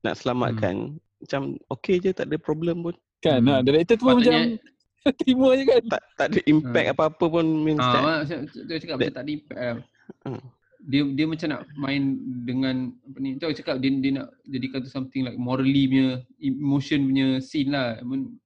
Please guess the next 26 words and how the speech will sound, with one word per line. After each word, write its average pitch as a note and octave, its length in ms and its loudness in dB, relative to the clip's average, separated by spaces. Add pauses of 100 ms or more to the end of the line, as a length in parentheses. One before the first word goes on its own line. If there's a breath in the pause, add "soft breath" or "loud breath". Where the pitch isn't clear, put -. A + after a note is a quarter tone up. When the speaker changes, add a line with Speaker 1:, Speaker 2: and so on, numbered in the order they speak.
(160)
Speaker 1:
Hmm. F#2 240 -10 (160)
Speaker 2:
tapi A#2+ 160 -16
aku - 160 -12
tak A2 140 -8
rasa, D3 260 -4 (540)
macam D#3 200 -12
aku E3+ 120 -8
cakap E3 120 -6
lah, D#3+ 160 0 (260)
yang C#3+ 160 -6
penting G3 360 -6
Mamat F3 320 -8
tu - 80 -12
selamat F3+ 380 -4
dekat C3 180 -8
sana, C#3+ 160 0
hidup D3 340 0
kan. C3+ 220 -2
Itu, E3 400 -4
itu C#3+ 440 -4
matlamat C3 420 -8
utama. B2+ 220 -2
Sekarang C#3+ 260 -6
ni D3 60 -8
kita - 140 -18
nak C#3+ 120 -12